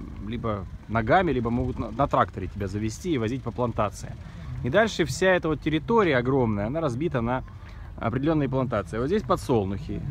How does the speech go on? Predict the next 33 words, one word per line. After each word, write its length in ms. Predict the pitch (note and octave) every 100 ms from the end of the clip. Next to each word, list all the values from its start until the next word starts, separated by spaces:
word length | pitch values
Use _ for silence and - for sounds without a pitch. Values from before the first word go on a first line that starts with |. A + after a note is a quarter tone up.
| -
можешь 280 | A#2+ C#3+
собирать 300 | - A2 B2
подсолнухи. 600 | B2+ B2 - F#2+ F#2+ G2+
Вот 160 | G2+ A#2+
тут 140 | G3
помидоры, 640 | - F3+ E3 B2 G2+ G2+ A2 - - B2+ - - A#2 A2 - - -
помидоры 420 | A#2+ A2+ G2 G2+
собираешь. 540 | - G2+ G2 F#2+ G2
Значит, 340 | - A2+ A2 G#2
дальше 320 | C#3 E3+ D3+
там 320 | C3+ C#3+ C3 - - - -
персики, 1160 | C#3 D3 B2 - B2+ - B2 B2 A#2+ A#2 A#2 A2+
яблоки, 1200 | G#2+ B2+ D3 C3 B2+ B2 - B2 B2 A#2 A#2 A2+
вот 240 | A2+ A2 A2 - -
там 300 | - B2+ C3 B2+
кусты 460 | C3+ B2 - C3+ C3+
малины. 880 | B2+ C3 C3 C#3 B2+ B2+ B2 B2 G#2+ - - - -
Ну, 80 | D#3+
в 20 |
общем, 240 | E3+ F3+ E3
вот 160 | F#3+
все 460 | - - E3+ D#3+ D3 - - -
овощи 400 | C#3+ D3+ C3+ -
и 20 |
фрукты, 380 | C#3+ G#3+ A#3 C#3+
щас 240 | - A#2+ B2+
я 60 |
вам 100 | A#2+ -
на 140 | C3 C#3
карте 340 | D3 A2+ A2
покажу, 320 | A#2+ B2 D#3
которые 420 | D3 B2 C#3 C3
тут, 200 | A2+ B2+